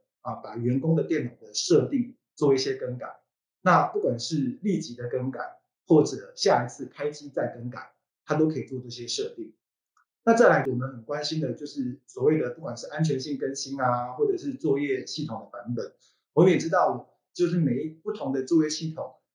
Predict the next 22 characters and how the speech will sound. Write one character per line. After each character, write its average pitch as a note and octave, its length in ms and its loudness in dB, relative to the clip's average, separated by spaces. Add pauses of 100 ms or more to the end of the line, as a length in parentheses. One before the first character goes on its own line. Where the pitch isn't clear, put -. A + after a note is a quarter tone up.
它 - 80 0
其 - 140 2
实 C3 120 -4
都 D3 160 2
会 D3 160 0
有 A#2 200 -4
这 B2+ 100 -20
个 A#2 80 -20
大 A2+ 300 2
版 A2+ 160 -10
本、 - 120 -20
小 - 220 -10
版 A2 180 -18
本 G#2 120 -20
的 F#2 100 -20
差 G2 260 -12
异， G#2 100 -12 (120)
还 B2+ 100 -4
有 C#3+ 120 6
很 G#2 180 -4
多 A2+ 220 -12
patch。 - 400 -4